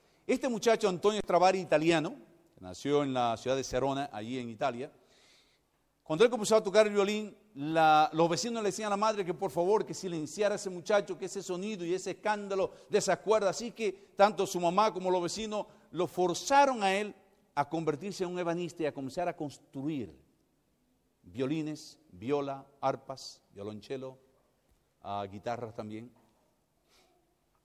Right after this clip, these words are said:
Pasó el tiempo y él fue, se dedicó tanto, tenía un talento tan fino, tan delicado,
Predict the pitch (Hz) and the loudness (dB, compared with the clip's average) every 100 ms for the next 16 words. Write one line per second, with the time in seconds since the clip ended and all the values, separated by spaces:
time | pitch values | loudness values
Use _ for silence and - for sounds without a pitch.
0 | _ _ _ _ _ _ _ - 117 196 | _ _ _ _ _ _ _ -14 -6 -6
1 | 160 117 98 127 139 _ _ _ _ _ | -6 -10 -10 -16 -18 _ _ _ _ _
2 | _ _ _ _ _ _ _ _ - 143 | _ _ _ _ _ _ _ _ -8 -4
3 | 240 - 196 214 - 180 165 160 - 220 | -4 -6 -6 -6 -4 -2 -2 -4 -6 -8
4 | - 208 139 113 117 131 190 233 233 180 | -6 -8 -8 -10 -10 -8 -8 -8 -4 -4
5 | 220 185 - 214 196 - 208 165 117 156 | -6 -8 -8 -8 -10 -12 -10 -8 -8 -8
6 | 185 175 151 - 71 | -10 -10 -14 -16 -20